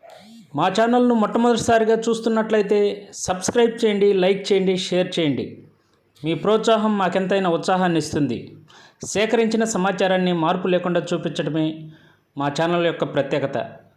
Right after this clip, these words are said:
ధన్యవాదములు. వివరాల్లోకి వెళ్తే, నెల్లూరు జిల్లా కావలి మున్సిపాలిటీ పరిధిలోని పలు వార్డుల నుండి టీడీపీని వీడి వైసీపీలో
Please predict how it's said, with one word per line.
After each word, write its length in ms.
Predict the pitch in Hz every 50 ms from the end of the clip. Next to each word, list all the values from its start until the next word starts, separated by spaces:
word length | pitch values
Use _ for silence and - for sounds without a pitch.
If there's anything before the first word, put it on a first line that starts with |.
| _ _ -
ధన్యవాదములు. 680 | 139 151 175 185 190 180 170 165 151 147 143 127 107 101 98 - - - - - _ _ _ _ _ _ _ _ _ _ _ _ _ _ _ _ _ _ _ _ _ _ _ _ - -
వివరాల్లోకి 440 | 147 180 190 190 185 185 175 - 185
వెళ్తే, 220 | 185 180 185 240 262 254 - - - - - _ _ _ _ _ _ _ _ _ _ _ - - - - - - - - - - - - 95 101 101
నెల్లూరు 360 | 107 120 135 160 208 240 240 190
జిల్లా 260 | 226 240 240 240 240
కావలి 460 | 233 233 208 202 208 226 233 233 233
మున్సిపాలిటీ 500 | 226 208 220 214 - - 240 233 226 233
పరిధిలోని 580 | 226 226 226 220 214 226 226 233 226 226 226 226 214 - - - - - - - - - - - - - - - - - - - -
పలు 140 | 180 196 196
వార్డుల 440 | 185 185 196 208 208 233 233 226
నుండి 300 | 220 220 214 214 220 220 220 208 196 - - - - - - - - - - - - - - - - - - - - - -
టీడీపీని 420 | - 220 240 247 233 190 247 233 226
వీడి 360 | 226 233 226 226 233 226 208 185
వైసీపీలో 560 | 185 196 185 - 226 185 180 226 220 214 196